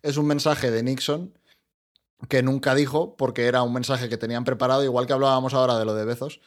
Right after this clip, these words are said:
es un mensaje que tenían preparado por si los astronautas que iban a la Luna se estampaban y no llegaban a la Luna. Entonces tenía un pequeño discurso,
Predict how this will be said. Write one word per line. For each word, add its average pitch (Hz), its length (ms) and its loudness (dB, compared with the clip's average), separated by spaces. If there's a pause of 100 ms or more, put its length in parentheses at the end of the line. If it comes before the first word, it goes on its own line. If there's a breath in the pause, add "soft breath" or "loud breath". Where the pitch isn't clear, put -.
(180 loud breath)
es 135 120 -6
un 151 60 0
mensaje 151 360 0
que 127 80 -2
tenían 123 320 -2
preparado 139 640 2
por 139 200 0
si 120 480 -4
los 120 180 -6
astronautas 123 580 -4
que 139 80 -4
iban 123 220 0
a 113 80 -4
la 117 100 -4
Luna 127 340 -6
se - 120 -8
estampaban 120 520 -2
y 123 40 -6
no 117 100 -6
llegaban 104 320 -6
a 101 80 -8
la 104 140 -8
Luna. 120 260 -10 (220 soft breath)
Entonces 127 240 -8
tenía 135 400 2
un 143 160 -2
pequeño 143 320 2
discurso, 147 640 0